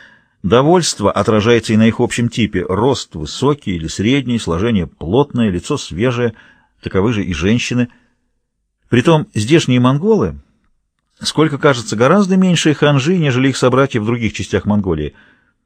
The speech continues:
По крайней мере, мы не слышали постоянного бормотания молитв, как у алашанцев или кукунорцев. Погода во время нашего пути из Урги в Кяхту стояла хорошая, ясная и маловетренная.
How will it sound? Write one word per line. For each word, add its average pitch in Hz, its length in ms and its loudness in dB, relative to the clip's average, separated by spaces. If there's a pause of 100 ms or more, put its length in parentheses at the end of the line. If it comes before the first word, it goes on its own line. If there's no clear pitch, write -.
(220)
По 104 120 4
крайней 143 340 4
мере, 117 220 6
мы 110 120 8
не 113 80 6
слышали 113 400 0
постоянного 95 680 -2
бормотания 101 580 2
молитв, 113 640 0 (360)
как - 200 -4
у 85 60 -2
алашанцев 113 720 0
или 82 140 -4
кукунорцев. 92 640 -4 (1700)
Погода 185 560 4 (100)
во 139 120 4
время 139 240 4
нашего 107 300 2
пути 110 360 -2
из 98 260 -4
Урги 92 240 0
в - 80 -12
Кяхту 87 320 -2
стояла 170 320 -2
хорошая, 90 460 -4
ясная 127 460 -2
и - 20 -2
маловетренная. 117 800 -2